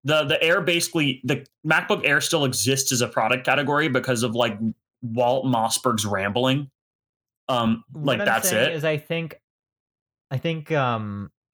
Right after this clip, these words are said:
Speaker 2: I think Apple needs to redefine what the Air is, and I think they need to lower the price.
Speaker 1: I, <sighs> I think they are, they
Speaker 2: Because
Speaker 1: already did
Speaker 2: a,
Speaker 1: lower the price.
Speaker 2: a thousand dollars is not an entry-level laptop. Eight hundred dollars
Speaker 1: I'm, for
Speaker 2: is
Speaker 1: Apple, it
Speaker 2: prob-,
Speaker 1: is.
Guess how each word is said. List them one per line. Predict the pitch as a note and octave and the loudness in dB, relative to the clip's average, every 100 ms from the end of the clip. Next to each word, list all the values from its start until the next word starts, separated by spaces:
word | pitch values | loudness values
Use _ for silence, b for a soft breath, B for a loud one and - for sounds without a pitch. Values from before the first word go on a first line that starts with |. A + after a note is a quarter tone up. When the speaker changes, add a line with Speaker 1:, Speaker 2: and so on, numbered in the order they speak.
| - | -6
Speaker 2:
I | |
think | C#3 E3 - | -4 -4 -4
Apple | A#2 B2+ D#3+ D#3+ | -4 0 0 2
needs | D3+ C#3+ A#2+ | 0 0 -2
to | C#3 | -4
redefine | A#2 A#2+ C3 B2+ - A#2+ A2+ A2 G2 | -2 -2 -2 -2 -2 -2 0 -2 -4
what | G2+ A2+ D3 | -4 -4 -2
the | C#3+ | -4
Air | C3 B2+ G#2+ | 0 0 0
is, | G#2 B2 C#3+ | -2 -4 -4
and | D3 B2 | -6 -6
I | |
think | A#2 C3+ C3+ | -4 -4 -2
they | D#3 | -2
need | D3+ A#2+ | -2 -2
to | |
lower | G#2+ F2+ F2 | -4 -4 -6
the | - | -10
price. | - - - - - _ _ _ _ _ _ _ b b _ _ _ _ _ _ - | -12 -12 -14 -16 -18 _ _ _ _ _ _ _ b b _ _ _ _ _ _ 0
Speaker 1:
I, | D3+ E3 - - | 0 0 -4 -12
<sighs> | C3 - - - - - | -12 -12 -16 -18 -10 -2
I | |
think | D3 G#3+ | 0 2
they | A3+ | 2
are, | A3 | 2
they | F3 | 2
Speaker 2:
Because | A3 | 2
Speaker 1:
already | C4+ G3 | 2 0
did | - C4 | 0 2
Speaker 2:
a, | C4 | 2
Speaker 1:
lower | F3+ C3+ | 2 2
the | A2+ | 0
price. | A#2+ G2 - | -2 -4 -4
Speaker 2:
a | |
thousand | D3 D#3 E3+ G3 | 0 2 2 0
dollars | F3 D#3 D#3 D3 | 2 2 2 -2
is | D3 | -2
not | D3+ D3+ | -2 0
an | C#3+ | -2
entry-level | C#3+ C#3+ - C#3 B2+ B2+ A#2+ A#2 G#2 C3 | -2 -2 -2 -2 0 0 0 -2 -4 -4
laptop. | D3 E3+ - C#2+ C#2+ _ _ _ _ _ _ | -4 -4 -6 -8 -8 _ _ _ _ _ _
Eight | E3+ E3+ | -2 0
hundred | F#3+ G#3 G#3 F#3+ | 0 0 0 2
dollars | F#3+ F3+ F3+ | 4 2 0
Speaker 1:
I'm, | F3+ | 0
for | G#3+ | 0
Speaker 2:
is | F3 | 2
Speaker 1:
Apple, | A3 - F3+ | 2 2 2
it | D3+ | 2
Speaker 2:
prob-, | G3+ A#2 | 2 2
Speaker 1:
is. | D#3 - | -2 -6